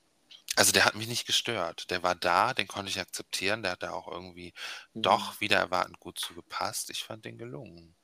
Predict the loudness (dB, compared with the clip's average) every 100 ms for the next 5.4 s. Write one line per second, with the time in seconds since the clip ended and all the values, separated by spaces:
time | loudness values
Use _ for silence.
0 | -20 -20 -12 -4 -4 -2 0 0 0 0
1 | -2 -4 -12 -10 -4 4 6 6 4 6
2 | 4 2 -4 -4 -2 -4 -6 -2 -2 4
3 | 4 4 0 0 2 -2 0 0 2 2
4 | 0 0 4 4 4 2 2 0 -2 -2
5 | -10 -2 0 0